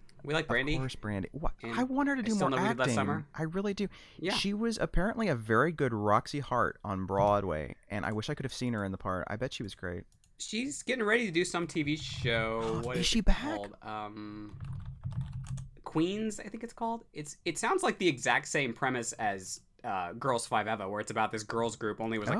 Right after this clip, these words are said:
Speaker 1: in
Speaker 2: Oh.
Speaker 1: this case, it was an R and B girls group that was popular in the late nineties, and they're having a reunion
Speaker 2: Interesting.
Speaker 1: now. So I'm interested to see where that goes.
Speaker 2: I'll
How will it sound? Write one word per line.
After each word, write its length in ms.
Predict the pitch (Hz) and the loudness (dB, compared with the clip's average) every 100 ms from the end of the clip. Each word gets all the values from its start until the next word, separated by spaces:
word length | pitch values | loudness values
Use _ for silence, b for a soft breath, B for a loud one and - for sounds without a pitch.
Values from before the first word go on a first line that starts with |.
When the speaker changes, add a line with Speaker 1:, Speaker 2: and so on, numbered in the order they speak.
| 320 | 2
Speaker 1:
in 80 | 180 | 2
Speaker 2:
Oh. 20 | |
Speaker 1:
this 140 | 139 139 | 2 2
case, 180 | 117 | 0
it 40 | 117 | 0
was 100 | 107 | 0
an 60 | |
R 140 | 104 107 | 2 2
and 100 | 107 | 0
B 160 | 110 | -2
girls 260 | 107 113 107 | 0 -2 -2
group 220 | 110 104 | -4 -4
that 100 | 107 | -4
was 100 | 98 | -6
popular 440 | - 110 110 104 104 | -2 -2 0 -2 -2
in 80 | |
the 60 | 101 | -2
late 160 | 104 101 | -2 0
nineties, 420 | 104 101 104 104 | -2 -2 -4 -6
and 100 | 101 | -4
they're 60 | 98 | -2
having 200 | 104 101 | -2 -2
a 40 | |
reunion 520 | 101 107 113 107 104 | -2 0 0 0 -2
Speaker 2:
Interesting. 1080 | 107 202 - 330 302 - - 113 110 101 107 | -4 -6 -6 -8 -6 -6 -4 -2 -2 -2 0
Speaker 1:
now. 240 | 110 101 | 0 0
So 160 | 98 - - | -2 -6 -10
I'm 220 | 113 110 - - | -12 -10 -12 -6
interested 500 | 160 156 135 110 95 - - | -4 -4 -4 -6 -6 -14 -14
to 60 | |
see 120 | - 120 | -8 -6
where 140 | 104 | -2
that 160 | 107 - | -2 -2
goes. 180 | 87 104 | -4 4
Speaker 2:
I'll 220 | 113 | 6